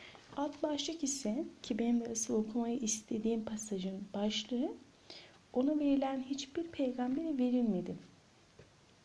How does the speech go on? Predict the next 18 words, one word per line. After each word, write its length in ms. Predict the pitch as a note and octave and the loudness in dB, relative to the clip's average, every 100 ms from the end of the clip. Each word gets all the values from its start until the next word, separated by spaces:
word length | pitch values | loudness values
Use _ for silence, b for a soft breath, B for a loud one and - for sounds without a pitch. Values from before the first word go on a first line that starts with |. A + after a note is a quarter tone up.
| - - - - - - - B B B B B B B - - | -20 -20 -20 -20 -20 -20 -14 B B B B B B B -20 -4
Tebe-i 460 | C4+ C#4 D#4+ E4 | 2 4 4 2
tabi'in 520 | - D4+ D4 D4 E4 | 2 4 6 6 6
alimlerinden 880 | E4+ D4 C4+ B3+ B3 B3 A3+ B3 C4+ F4+ | 6 6 8 8 8 8 6 4 4 2
Abdullah 480 | C#4+ C#4 C#4 C4+ C#4 - | 2 4 4 2 0 -2
İbni 320 | C4+ C#4+ C#4 A3 | 4 8 8 8
Vehb'in 440 | B3+ - D4+ C#4 | 4 4 4 6
rivayetiyle 680 | C4 B3+ B3+ C4 B3+ C4 B3 | 6 4 6 4 2 2 2
gelen 420 | A#3+ B3 C4 C#4 | 4 4 4 2
hadis-i 440 | C4+ C#4 C#4 - | 0 2 0 0
şerife 420 | - C4+ B3+ C4 C#4 | -4 2 2 4 2
göre 300 | B3+ B3 A#3 | 4 4 2
Resulullah 640 | A#3+ - C4+ B3+ C4 C#4 | 0 -2 -4 0 0 0
sallallahu 880 | - C4 B3 B3 B3 C4+ D#4 - C#4 | -4 -2 0 0 0 0 0 0 0
aleyhi 400 | B3 C#4+ - C4 | 0 0 0 0
ve 100 | B3+ | 0
sellem 520 | - B3+ B3 C4+ D4+ | -2 -2 0 -2 -4
şöyle 360 | - C4+ A3 | -2 2 2
buyurdu. 400 | G3+ F#3+ F#3 F#3 | 2 0 0 -2